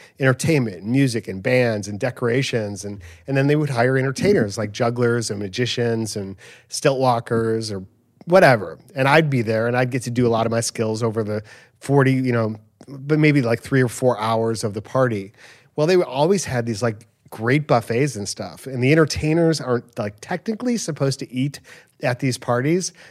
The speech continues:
but I always found a way to, like, swing by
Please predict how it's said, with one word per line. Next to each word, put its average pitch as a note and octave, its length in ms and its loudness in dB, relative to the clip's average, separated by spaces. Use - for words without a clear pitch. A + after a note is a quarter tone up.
but G#2+ 120 -6
I A#2 80 -2
always C#3+ 420 0
found B2+ 300 0
a A2+ 40 2
way G#2+ 480 -4
to, C3+ 160 0
like, A#2 240 2
swing C#3 420 2
by B2+ 480 4